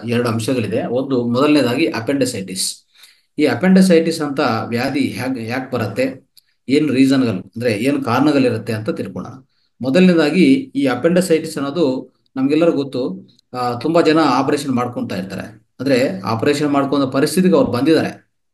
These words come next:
ಆ ಪರಿಸ್ಥಿತಿ ಅವರೇ ತ-, ತಂದುಕೊಟ್ಟಿದ್ದಾರೆ. ಅಂದ್ರೆ ಹೇಳ್ಬೇಕಂದ್ರೆ ಅಪೆಂಡಿಸೈಟಿಸ್, ಸೈಟಿಸ್‌ಗೆ ಪ್ರತಿಯೊಬ್ಬರಿಗೂ ಆಪರೇಷನ್ ಬೇಕಾಗಿಲ್ಲ.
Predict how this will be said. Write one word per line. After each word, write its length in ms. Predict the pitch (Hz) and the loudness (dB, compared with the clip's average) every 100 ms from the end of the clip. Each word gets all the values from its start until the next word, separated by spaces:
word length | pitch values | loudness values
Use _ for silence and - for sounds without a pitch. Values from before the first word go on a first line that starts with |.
| _ | _
ಆ 180 | - 123 | -6 -4
ಪರಿಸ್ಥಿತಿ 340 | 135 135 185 165 | -4 -2 2 4
ಅವರೇ 220 | 131 185 | 6 4
ತ-, 360 | 185 139 117 | 4 0 0
ತಂದುಕೊಟ್ಟಿದ್ದಾರೆ. 500 | 135 143 143 123 95 | -2 0 0 -2 -4
ಅಂದ್ರೆ 580 | - - _ _ - 127 | -10 -18 _ _ -8 -4
ಹೇಳ್ಬೇಕಂದ್ರೆ 580 | 123 139 135 143 175 135 | -2 -2 -2 -2 0 0
ಅಪೆಂಡಿಸೈಟಿಸ್, 880 | 139 120 143 147 151 151 143 85 117 | -2 -6 -4 -2 0 -2 -2 -8 -6
ಸೈಟಿಸ್‌ಗೆ 440 | 131 147 - 156 107 110 - _ | -2 0 0 0 0 -2 -10 _
ಪ್ರತಿಯೊಬ್ಬರಿಗೂ 420 | 120 151 147 170 | -4 0 4 4
ಆಪರೇಷನ್ 440 | 131 135 143 143 131 | 4 2 0 -2 -2
ಬೇಕಾಗಿಲ್ಲ. 640 | 131 131 98 85 - | -2 -4 -6 -8 -12